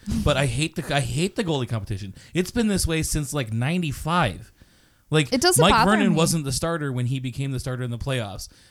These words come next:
Speaker 1: Chris Osgood wasn't the starter when he became the starter in the
Speaker 2: Mm-hmm.
Speaker 1: playoffs. The cup-winning goalie in every one of those cup winners, other than oh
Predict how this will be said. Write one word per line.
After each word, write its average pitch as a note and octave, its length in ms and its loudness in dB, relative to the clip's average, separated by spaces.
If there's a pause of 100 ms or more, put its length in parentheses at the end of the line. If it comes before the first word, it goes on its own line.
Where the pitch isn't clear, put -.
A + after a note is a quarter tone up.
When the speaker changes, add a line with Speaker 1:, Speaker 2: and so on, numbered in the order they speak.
Speaker 1:
Chris F3 240 -2
Osgood D3+ 380 -2
wasn't C#3 260 -4
the B2+ 40 -6
starter C#3 280 -4
when A#2+ 80 -2
he A#2 40 -6
became C3 260 -4
the B2+ 60 -4
starter C3 220 -6
in A#2+ 80 -2
the A2 60 -2
Speaker 2:
Mm-hmm. G#2+ 100 -4
Speaker 1:
playoffs. C3 280 -2
The B2 80 -6
cup-winning F3+ 440 -4
goalie C#3 320 -4
in A2+ 60 -6
every B2+ 180 -8
one C#3+ 160 -6
of C#3+ 60 -8
those C3 180 -8
cup - 240 -10
winners, C3 320 -6 (300)
other C#3 240 -2
than C3+ 320 -6
oh C3+ 160 -6